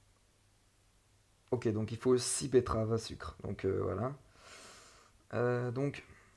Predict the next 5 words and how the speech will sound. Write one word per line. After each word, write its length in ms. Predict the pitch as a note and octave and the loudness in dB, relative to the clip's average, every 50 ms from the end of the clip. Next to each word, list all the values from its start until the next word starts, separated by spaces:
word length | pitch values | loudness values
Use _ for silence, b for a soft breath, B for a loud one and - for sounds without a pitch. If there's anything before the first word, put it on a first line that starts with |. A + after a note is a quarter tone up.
| B B | B B
voilà, 260 | - A#2 A2 G#2+ F#2+ F#2+ - - | -2 -2 0 0 -2 -4 -8 -10
premier, 680 | - - - A2 A2+ A2+ A2+ A#2+ B2+ C3 C3+ C3 - b b b b b b b b b b _ _ _ _ _ _ _ _ _ _ _ _ _ _ _ - - | -10 -4 -2 0 0 2 2 2 2 2 0 -2 -6 b b b b b b b b b b _ _ _ _ _ _ _ _ _ _ _ _ _ _ _ -14 -8
deuxième, 460 | D#2+ F2+ F#2 G2 G#2+ A#2 B2 B2 B2 B2 - - _ _ _ _ _ _ _ _ _ _ _ _ _ _ _ _ _ _ _ _ _ _ _ _ _ _ _ _ | -4 -4 -2 0 2 2 2 0 0 -6 -8 -18 _ _ _ _ _ _ _ _ _ _ _ _ _ _ _ _ _ _ _ _ _ _ _ _ _ _ _ _
troisième, 840 | - - - - - - F#2 F#2+ G2 A2+ A#2+ B2 C3 C3 C3 C3+ C3+ C3+ B B B B B B B _ _ _ _ _ _ _ _ - _ _ _ _ - _ _ b b b b b b b b b b b b b b b b b _ _ _ _ _ _ _ _ - | -8 -8 -4 -2 -2 -2 -2 -2 0 2 4 4 4 4 0 -2 -8 -10 B B B B B B B _ _ _ _ _ _ _ _ -20 _ _ _ _ -20 _ _ b b b b b b b b b b b b b b b b b _ _ _ _ _ _ _ _ -10
quatrième, 640 | - G2+ - - - - - B2+ C#3+ D#3 E3 E3 E3 | -8 -8 -8 -6 -4 0 2 2 2 2 0 -4 -8